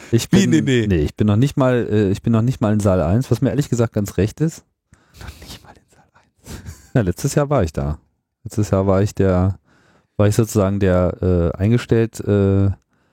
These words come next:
Speaker 1: als, äh, Leute aus dem Bettholer. <laughs> Erster Talk <laughs> des zweiten Tages. Ähm, das kann ich jetzt so schlecht nicht gemacht haben, <laughs> weil ich bin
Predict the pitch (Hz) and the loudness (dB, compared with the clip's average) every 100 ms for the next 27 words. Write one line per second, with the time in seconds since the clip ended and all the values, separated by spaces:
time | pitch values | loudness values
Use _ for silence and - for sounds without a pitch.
0 | _ _ _ _ 90 95 95 - - - | _ _ _ _ 0 0 0 -6 -10 -10
1 | - - 80 - 98 98 120 127 92 95 | -14 -10 -10 -4 0 2 2 2 0 0
2 | 104 98 117 151 147 160 220 - - - | 0 2 0 0 0 0 -2 -4 -6 -6
3 | - - - - 208 - - - 120 113 | -12 -14 -2 0 0 -6 -6 -4 0 -2
4 | - 110 - - - - 170 151 131 - | 0 -2 -4 -8 -20 -8 -8 -8 -12 -8
5 | - 113 117 113 107 127 170 - - - | -2 -2 0 -2 0 -2 -6 -12 -16 -10
6 | - - - - - - - 123 117 113 | -8 -6 -6 -10 -16 -20 0 2 2 0
7 | 107 107 _ 113 - 135 135 135 - 131 | -6 -8 _ -4 0 -2 0 -2 0 0
8 | 135 135 135 - 113 127 - 160 156 - | 0 0 -2 0 0 0 0 0 0 0
9 | 151 - | 0 0